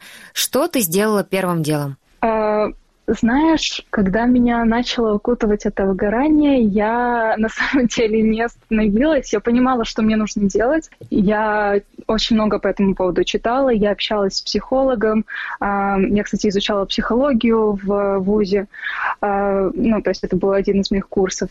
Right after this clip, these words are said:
Speaker 2: поэтому я очень часто задавала преподавателю этот вопрос. Я общалась с тренером здесь по дзюдо, который тоже, э, учит своих учеников, эм,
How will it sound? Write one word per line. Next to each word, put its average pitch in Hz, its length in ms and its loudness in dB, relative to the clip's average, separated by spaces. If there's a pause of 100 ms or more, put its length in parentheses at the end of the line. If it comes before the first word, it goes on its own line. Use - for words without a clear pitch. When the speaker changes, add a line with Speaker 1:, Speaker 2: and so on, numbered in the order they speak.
Speaker 2:
поэтому 208 340 0
я 190 380 0
очень 208 240 -2
часто 202 240 -2
задавала 190 400 -2
преподавателю 208 760 -2
этот 214 200 -2
вопрос. 208 540 -2 (100)
Я 220 180 2
общалась 214 460 0
с - 60 -16
тренером 269 640 2
здесь 233 400 -2 (220)
по 220 200 2
дзюдо, 220 460 2 (380)
который 220 360 0
тоже, 220 380 -2
э, 196 880 0
учит 214 300 0
своих 214 540 0 (540)
учеников, 220 880 0 (380)
эм, 202 560 2